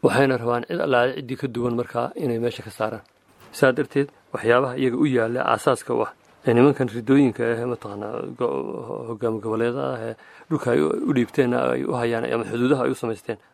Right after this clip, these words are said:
ayaa waxay tahay, kow, dadka waa in diinta laga saaraa. Marka asbaabta looga saarayo toos waa inaan loo soo bareerin meelaha ay ka suur-, suurtagalka tahay mooyaane. Waxaa loo abuurayaa khilaaf aan bixin.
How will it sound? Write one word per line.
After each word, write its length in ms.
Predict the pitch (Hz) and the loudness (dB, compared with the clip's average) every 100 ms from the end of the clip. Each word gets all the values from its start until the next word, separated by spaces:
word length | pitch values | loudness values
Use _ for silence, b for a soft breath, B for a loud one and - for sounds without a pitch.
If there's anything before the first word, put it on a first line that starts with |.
| b 123 | b -2
ayaa 160 | 127 | 0
waxay 180 | 139 117 | -2 -6
tahay, 180 | - 107 | -8 -8
kow, 240 | - 160 165 | 0 2 2
dadka 280 | 139 - 127 | -2 -6 -8
waa 60 | 123 | -6
in 60 | |
diinta 220 | 113 127 107 | -4 -6 -6
laga 120 | 110 | -10
saaraa. 240 | - 92 - _ _ _ _ _ | -12 -16 -18 _ _ _ _ _
Marka 240 | 147 123 139 | 0 4 4
asbaabta 400 | - 156 151 135 | 4 2 2 0
looga 220 | 123 147 | 0 0
saarayo 420 | - 143 127 135 | -4 -6 -6 -6
toos 360 | - 165 151 - | -4 0 0 -2
waa 120 | 147 | -2
inaan 180 | 123 127 | 0 2
loo 100 | 139 | 0
soo 160 | 139 123 | -2 -4
bareerin 400 | 120 117 127 175 - _ _ _ _ | -4 -6 -6 -10 -16 _ _ _ _
meelaha 260 | 120 139 123 | 2 2 -2
ay 60 | |
ka 100 | - | -6
suur-, 560 | 143 120 107 110 95 - | -6 -6 -6 -10 -10 -12
suurtagalka 480 | - 120 117 131 120 117 | -8 -6 -2 -4 -4 -16
tahay 180 | - 113 | -8 -8
mooyaane. 300 | 110 107 98 b b b b b | -6 -8 -10 b b b b b
Waxaa 200 | 110 104 | 0 4
loo 140 | 123 151 | 4 4
abuurayaa 400 | 131 139 127 117 | 2 0 -4 -6
khilaaf 320 | - 131 120 | -4 -4 -4
aan 160 | 113 107 | -8 -10
bixin. 220 | 104 - | -14 -20